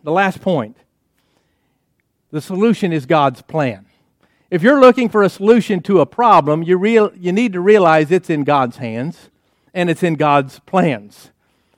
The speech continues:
You know, we can ask God to pull us out of a situation, out of some overwhelming circumstances, and He can, and sometimes He does. A lot of times He doesn't. I said it last week, He doesn't always pull us out of the situation. He'll pull us through, or He'll lead us,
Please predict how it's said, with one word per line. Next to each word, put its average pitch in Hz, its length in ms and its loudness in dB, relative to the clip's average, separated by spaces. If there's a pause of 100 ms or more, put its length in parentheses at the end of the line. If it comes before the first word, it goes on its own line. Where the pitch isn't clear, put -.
(160)
You 196 80 0
know, 214 100 2
we 247 140 0
can 220 140 0
ask 196 240 -2
God 185 180 0
to 160 60 -12
pull 190 200 0
us 170 120 -4
out 175 140 -2
of 175 80 -6
a 160 40 -4
situation, 165 720 -6
out 160 140 -4
of 151 80 -12
some 143 120 -8
overwhelming 151 500 -2
circumstances, 147 840 -8
and 127 200 -12
He 127 100 -10
can, 139 400 -8
and 127 180 -10 (160)
sometimes 131 440 -6
He 127 100 -8
does. 131 440 -4 (640)
A 123 40 -8
lot 151 120 0
of 156 60 -4
times 170 240 -2
He 185 80 0
doesn't. 208 380 -2 (560)
I 165 60 -4
said 208 200 4
it 202 100 2
last 190 300 0
week, 226 200 -2
He 175 100 0
doesn't 190 220 -2
always 190 220 0
pull 214 220 2
us 196 180 -2
out 226 180 2
of 247 60 2
the 208 100 0
situation. 185 600 -4
He'll 151 140 -4
pull 143 220 -4
us 127 120 -10
through, 202 380 0 (540)
or 170 120 2
He'll 170 200 2
lead 202 260 0
us, 165 240 -4